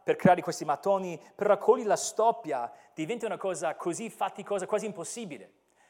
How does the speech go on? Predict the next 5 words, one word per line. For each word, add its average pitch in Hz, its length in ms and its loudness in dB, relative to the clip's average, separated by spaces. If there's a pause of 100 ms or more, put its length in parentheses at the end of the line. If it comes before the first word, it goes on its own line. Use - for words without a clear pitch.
(260)
Abbiamo 208 320 0
documenti 196 420 -2
storici 190 520 -6
che 156 140 -10
parlano, 165 840 -2